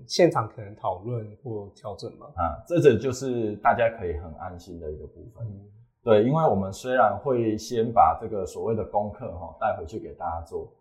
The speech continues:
Speaker 2: 对，但是一样的，我们做完这个功课，不是说要拿来给顾问打分数。
Speaker 1: 对。
Speaker 2: <laughs> 我们这个功课呢，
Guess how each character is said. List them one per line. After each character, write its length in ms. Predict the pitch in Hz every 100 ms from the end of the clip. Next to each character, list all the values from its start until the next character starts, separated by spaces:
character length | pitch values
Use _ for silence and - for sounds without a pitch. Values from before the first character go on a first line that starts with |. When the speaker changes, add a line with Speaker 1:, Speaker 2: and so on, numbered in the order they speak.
| _ _ _ _
Speaker 2:
对， 320 | 104 92 90
但 120 | 139 147
是 200 | 156 113
一 100 | 110
样 180 | 135 117
的， 40 | 101
我 80 | 95
们 180 | 95
做 200 | 98 131
完 160 | 113 98
这 60 | 110
个 120 | 104
功 220 | 98 104
课， 160 | 101 -
不 160 | 101
是 160 | 90 113
说 220 | - 104
要 120 | 110
拿 140 | 98 90
来 100 | 90
给 160 | 87 -
顾 200 | 95 92
问 140 | 92
打 160 | 76 67
分 120 | 80 80
数。 140 | - - - _ _
Speaker 1:
对。 240 | 110 95 143 - 160 160
Speaker 2:
<laughs> 320 | - 196 -
我 80 | 165
们 120 | 269
这 80 | 180
个 160 | 170 143
功 220 | 147 143
课 180 | 156 131
呢， 220 | 113